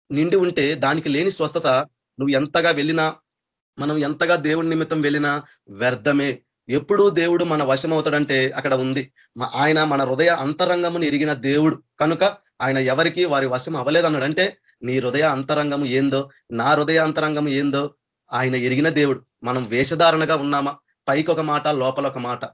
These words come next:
కదా. పైకి మాట్లాడే మాటలు వేరు, లోపల ఉండే మాటలు వేరు. పైకి కనిపించే రూపం వేరు, లోపల కనిపించే రూపం వేరు. అంటే నువ్వు తోడేల్లాగా పైకి కనిపిస్తూ, ఆ, నువ్వు గొర్రెలాగా మనం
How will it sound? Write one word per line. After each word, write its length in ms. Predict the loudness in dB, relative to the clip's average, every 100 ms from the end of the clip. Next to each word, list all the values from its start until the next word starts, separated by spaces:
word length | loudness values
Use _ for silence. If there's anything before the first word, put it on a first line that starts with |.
| _ _ _ -4
కదా. 180 | -2 -2 _ _ _ 0
పైకి 220 | 2 2
మాట్లాడే 380 | 0 2 2 2
మాటలు 360 | 0 -2 -2
వేరు, 260 | 0 0 0
లోపల 400 | 0 0 2 0
ఉండే 260 | 0 0
మాటలు 360 | 0 -2 -2 -4
వేరు. 260 | -2 -4 -4 _ _ _ 0
పైకి 220 | 2 2
కనిపించే 400 | 0 0 0 0
రూపం 320 | 0 -2 0
వేరు, 200 | 2 2
లోపల 340 | 2 0 0
కనిపించే 460 | -2 -2 -4 -4 -4
రూపం 280 | -4 -4 -2
వేరు. 220 | -4 -4 _ _ -6
అంటే 440 | 2 4 4 0 _ -6
నువ్వు 160 | -4 -4 -2
తోడేల్లాగా 520 | 2 6 6 6 4
పైకి 300 | 2 -2 -2
కనిపిస్తూ, 680 | -4 -4 -6 -8 -4 -4 -4 -10 _ _ _ -6
ఆ, 180 | -4 -4 -8 -20 -20 _ -4
నువ్వు 260 | -2 0
గొర్రెలాగా 380 | 2 4 4 2
మనం 300 | 2 0